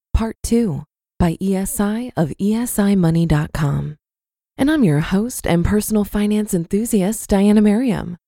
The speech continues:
Now, today's post is a continuation from yesterday. So if you're new here,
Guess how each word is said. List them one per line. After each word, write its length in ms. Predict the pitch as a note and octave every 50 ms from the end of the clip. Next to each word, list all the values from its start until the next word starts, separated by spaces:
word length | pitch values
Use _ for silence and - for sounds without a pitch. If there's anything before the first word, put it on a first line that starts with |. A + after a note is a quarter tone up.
| _ _ _ _ _ _ _ _ -
Now, 140 | B3 C4 C4+
today's 400 | - - C4+ C#4+ D#4 G4 G#4 -
post 320 | - - E4 D#4 - - -
is 140 | C4 -
a 40 | B3+
continuation 960 | - - A#3+ A#3 A3+ - - A#3+ B3 B3 A#3+ A#3+ A3+ A3+ A3+ - - A#3 A3+
from 220 | G#3 - A3+ G#3+ G#3
yesterday. 680 | G3+ G#3 B3 - - - F3 D3+ C#3+ - - F3+ - _ _ _ _ _ _ _ -
So 220 | - - B3 A#3
if 160 | A#3+ A#3+ -
you're 100 | A3 G#3
new 280 | F#3+ F#3+ G3+ A#3+ C#4+ D#4+
here, 340 | D4 G#3 E3 D#3 C#3 -